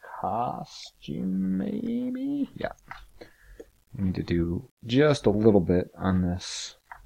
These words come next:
That's the original flat color that I started with, which is super blue. I don't know what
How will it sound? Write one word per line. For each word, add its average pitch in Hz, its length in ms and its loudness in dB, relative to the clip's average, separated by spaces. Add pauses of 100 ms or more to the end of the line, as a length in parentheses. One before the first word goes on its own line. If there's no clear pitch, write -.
(1800)
That's - 200 -6
the 104 120 8
original 101 280 10
flat - 320 8
color 87 220 4
that 82 140 2
I - 40 -2
started 90 380 2
with, 87 220 -6
which - 160 -8
is 87 80 -10
super - 320 -2
blue. 87 480 0 (1040)
I 151 140 -4
don't 87 200 0
know 92 140 4
what 92 340 0